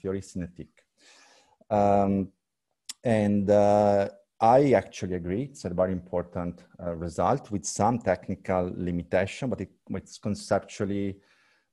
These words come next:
very, very, uh, crucial for the development of, uh, kinetic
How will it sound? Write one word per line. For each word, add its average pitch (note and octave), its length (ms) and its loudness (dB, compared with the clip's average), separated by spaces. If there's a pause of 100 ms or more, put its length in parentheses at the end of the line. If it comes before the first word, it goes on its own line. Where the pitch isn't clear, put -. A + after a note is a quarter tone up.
(140)
very, G#2 400 4
very, F2+ 640 -2
uh, E2+ 540 -8 (180)
crucial G2 600 -4
for F2+ 280 -6
the E2+ 140 -4
development E2+ 720 -4 (120)
of, D#2+ 440 -4
uh, D#2+ 140 0
kinetic - 560 -8